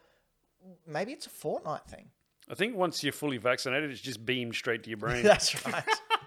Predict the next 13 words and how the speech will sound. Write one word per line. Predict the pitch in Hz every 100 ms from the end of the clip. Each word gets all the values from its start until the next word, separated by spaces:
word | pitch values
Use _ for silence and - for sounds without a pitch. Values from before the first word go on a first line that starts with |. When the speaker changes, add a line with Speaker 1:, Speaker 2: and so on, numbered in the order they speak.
| - - - _ _ _ _ _
Speaker 1:
Uh, | - 165 160 156 156
no, | 190
it | 165
can't | 185 202
be | 151
because | 127 135 147
it's | 143
PlayStation | - 156 160 135 113 135
and | 127
Bill | 147
Gates, | 127 131 139 - - -
um, | 135 117 117 117 _ -
owns | 135 135 127 113 -